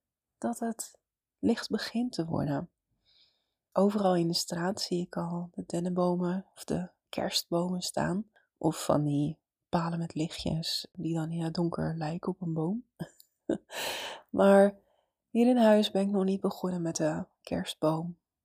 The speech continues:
jielboom neerzetten. Ik wil daarmee wachten tot de kinderen er zijn allemaal en dan samen de boom versieren.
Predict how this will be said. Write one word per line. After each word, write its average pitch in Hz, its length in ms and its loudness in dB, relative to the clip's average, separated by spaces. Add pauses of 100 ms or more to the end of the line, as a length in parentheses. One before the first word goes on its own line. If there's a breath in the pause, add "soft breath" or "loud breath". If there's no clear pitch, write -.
(120)
jielboom 156 720 2
neerzetten. 170 720 -6 (460)
Ik - 60 -14
wil 160 140 6
daarmee 160 300 4
wachten 165 320 -2
tot - 240 -8
de 170 280 -4 (200)
kinderen 185 400 2
er 170 140 -4
zijn 170 280 -6
allemaal 165 460 -4 (200)
en 170 180 -4
dan 170 220 0
samen 160 460 0
de 156 100 -4
boom 160 340 -4
versieren. 160 640 -8